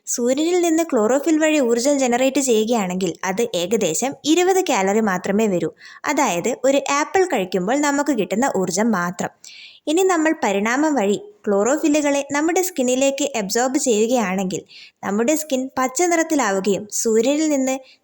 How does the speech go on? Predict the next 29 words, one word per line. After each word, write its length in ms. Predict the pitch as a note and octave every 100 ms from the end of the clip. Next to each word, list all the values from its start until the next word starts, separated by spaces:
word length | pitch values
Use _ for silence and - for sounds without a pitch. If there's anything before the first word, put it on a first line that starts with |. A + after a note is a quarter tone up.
| -
ചാർജ് 380 | D#4 D4 E4+ F#4
വലിച്ചെടുക്കും 580 | E4 A#3 A#3+ A3 A3+ G3+
പോലെ 240 | F3 A#3+ - C#4+
ഊർജം 340 | D4+ E4 E4
ഒബ്റ്റെയിൻ 400 | B3 G#3 C4 B3
ചെയ്യാനും 300 | G#3+ F#3 D4+
സാധിക്കുമായിരുന്നു. 720 | E4 C#4 B3 A3 E3+ D#3+ D#3 - _ _ - - - -
അങ്ങനെയാണെങ്കിൽ 640 | F#3+ A3 D4 B3+ G3 G3+ F3 -
ഫോട്ടോസിന്തസിസ് 840 | G#3 F#3 G#3+ B3 C4+ C4+ C4+ C4+
വഴി 320 | C#4 B3+ C4 D4
ചെടികളെ 440 | - D4 E4 D#4+ B3+
പോലെ 300 | F#3+ G3 - -
മനുഷ്യരും 600 | C#4 D4+ D#4 D#4+ B3 C#4 -
ഊർജം 320 | D4+ E4 D#4 C#4
ജനറേറ്റ് 400 | A#3+ G#3 G3+ G#3
ചെയ്യാൻ 280 | G3 F3+
വേണ്ടി 140 | F#3+ D4+
തുടങ്ങും. 360 | E4 C#4 D#3+ - _ - - - _ -
എന്താ 320 | G#3 G#3+ C4+
അല്ലേ? 300 | A#3 G3 G3 - - _ - -
പക്ഷേ 360 | A3+ - A#3 A#3 -
ഈ 100 | D4
എനർജി 380 | D4 A#3+ B3 D4
കൊണ്ട് 220 | D4 C#4
മാത്രം 460 | A#3 E3+ - D4+ E4
മനുഷ്യന്മാർക്ക് 640 | D4 C#4+ D4 B3+ A#3+ D#4+
സർവൈവ് 420 | D4+ C#4 D4 C#4+
ചെയ്യാൻ 240 | B3+ C4
വേണ്ടി 220 | B3+ C4+